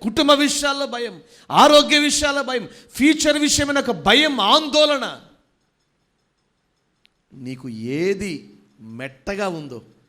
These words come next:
ఈ రాత్రి నా ప్రభు దాన్ని సమభూమిగా చేయునుగాక. దేని విషయంలో భయపడుతూ ఈ రాత్రి ఇక్కడికి వచ్చావో దానిని నా ప్రభు సమభూమిగా చేసి నిన్ను, నన్ను,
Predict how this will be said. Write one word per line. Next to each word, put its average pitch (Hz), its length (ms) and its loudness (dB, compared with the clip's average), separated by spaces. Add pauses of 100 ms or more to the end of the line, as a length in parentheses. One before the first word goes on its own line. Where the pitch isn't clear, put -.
(500)
ఈ 107 80 -16
రాత్రి 135 440 -12
నా 120 140 -16
ప్రభు 120 340 -16
దాన్ని 117 280 -14
సమభూమిగా 127 880 -14
చేయునుగాక. 107 840 -18 (1160)
దేని 240 280 2
విషయంలో 247 500 -2
భయపడుతూ 247 640 -2
ఈ 247 80 -2
రాత్రి 254 380 2
ఇక్కడికి 247 280 0
వచ్చావో 262 840 2 (240)
దానిని 277 360 4
నా 269 160 6
ప్రభు 269 360 -2
సమభూమిగా 285 800 0
చేసి 294 520 2
నిన్ను, 302 300 2
నన్ను, 294 540 2